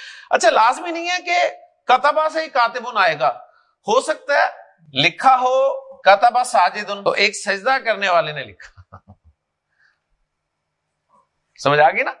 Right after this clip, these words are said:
یعنی آپ کو بس فرق پتہ ہونا چاہیے، یار اسم الفاعل کیا ہوتا ہے، اسم مفعول کیا ہوتا ہے۔ اس لیے میں نے آپ کو آسان سی ڈیفینیشن بتائی ہے کہ اسم الفاعل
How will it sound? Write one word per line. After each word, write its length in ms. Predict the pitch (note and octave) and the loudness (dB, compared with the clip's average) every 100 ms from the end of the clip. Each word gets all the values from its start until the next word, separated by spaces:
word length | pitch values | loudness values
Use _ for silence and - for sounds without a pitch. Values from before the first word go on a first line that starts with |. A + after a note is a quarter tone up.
| _ _ _ _ _ _ | _ _ _ _ _ _
یعنی 180 | - C#4 | -2 2
آپ 160 | D#4 D4+ | 2 2
کو 60 | |
بس 160 | E4 D#4+ | -2 -4
فرق 220 | C#4+ D4+ C4 | -4 -6 -6
پتہ 120 | C#4 | -4
ہونا 140 | C4 | -4
چاہیے، 180 | A#3+ B3+ | -6 -6
یار 120 | C4+ | -4
اسم 200 | C4 B3+ | -6 -8
الفاعل 320 | B3+ G#3+ A3 | -4 0 0
کیا 160 | A3+ A#3 | -2 -4
ہوتا 180 | A3+ A3+ | -4 -4
ہے، 60 | |
اسم 160 | G#3+ G#3+ | -6 -8
مفعول 380 | G3+ F3+ G#3 G3 | -14 -12 -12 -6
کیا 160 | G3+ | 0
ہوتا 240 | F#3+ F#3 G3 | 0 2 0
ہے۔ 180 | G3+ G3 | 0 -2
اس 140 | - | -12
لیے 100 | G3 | -14
میں 120 | F#3+ | -10
نے 80 | F#3 | -2
آپ 160 | F3 D#3+ | -2 -2
کو 80 | |
آسان 280 | F3+ F3 E3+ | -6 -4 -8
سی 80 | E3+ | -8
ڈیفینیشن 360 | E3+ D#3+ D#3 E3 | -12 -12 -18 -12
بتائی 340 | D3 D3 D3 | -6 -4 -2
ہے 100 | D#3 | -6
کہ 100 | D3+ | -8
اسم 160 | D3 E3+ | -14 -14
الفاعل 480 | D3+ C#3+ C#3 D#3 | -2 2 2 2